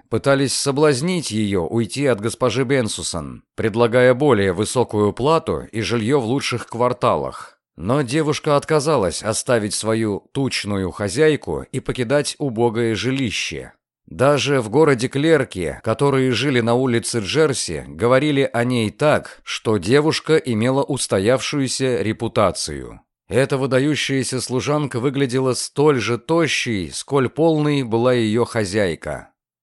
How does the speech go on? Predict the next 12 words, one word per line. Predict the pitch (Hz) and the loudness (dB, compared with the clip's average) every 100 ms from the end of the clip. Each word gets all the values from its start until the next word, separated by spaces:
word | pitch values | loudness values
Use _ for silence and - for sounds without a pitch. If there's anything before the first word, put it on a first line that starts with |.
| - | -16
Волосы | 80 147 143 123 - 117 | -2 2 2 0 0 0
Роды | 143 165 117 101 78 | 2 2 2 -2 -2
были | 85 131 123 | -4 -2 0
густыми | 113 127 - 143 123 | 0 -2 -4 -4 -2
и | 117 127 | -2 -4
пышными, | - 165 147 - 92 76 65 57 _ | -2 -2 -2 -4 -6 -6 -10 -14 _
но, | - 101 131 117 | -6 0 2 2
увы, | 117 92 95 156 156 101 - | 0 -2 0 0 -2 -6 -8
они | 101 156 170 | -4 -4 -2
имели | 143 151 147 | -2 0 0
непопулярный | 131 123 117 120 131 123 123 | -2 -2 -2 0 2 2 -2
оттенок, | - 113 - - 123 87 67 - - | -2 -4 -6 -2 0 0 -6 -12 -20